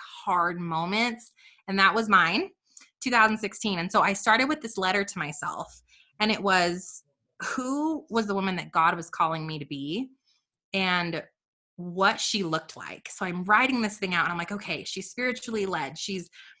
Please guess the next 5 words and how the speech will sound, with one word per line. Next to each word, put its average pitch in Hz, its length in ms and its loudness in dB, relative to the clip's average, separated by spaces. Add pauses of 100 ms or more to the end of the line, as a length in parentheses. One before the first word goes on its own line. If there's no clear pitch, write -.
(260)
so 262 500 2
excited 226 640 0
and 196 120 -2
passionate 202 600 2
about 180 520 4